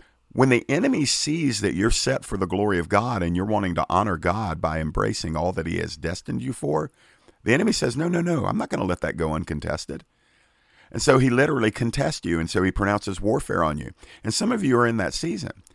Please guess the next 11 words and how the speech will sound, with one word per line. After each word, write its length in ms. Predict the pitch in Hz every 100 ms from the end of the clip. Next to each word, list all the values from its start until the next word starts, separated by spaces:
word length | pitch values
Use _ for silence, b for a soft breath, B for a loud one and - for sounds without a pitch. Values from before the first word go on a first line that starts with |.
| b b b b b
And 80 | 110
again, 240 | 113 170 113
it's 240 | 117 - -
proving 680 | - - 156 180 185 143 127
your 140 | 101 87
resolve. 800 | 87 85 104 - - - - -
It's 180 | 101 -
literally 540 | 101 110 143 143 101 -
testing 840 | - - - 139 - - 92 78 80 B B B
your 200 | - 98
heart. 360 | 95 104 -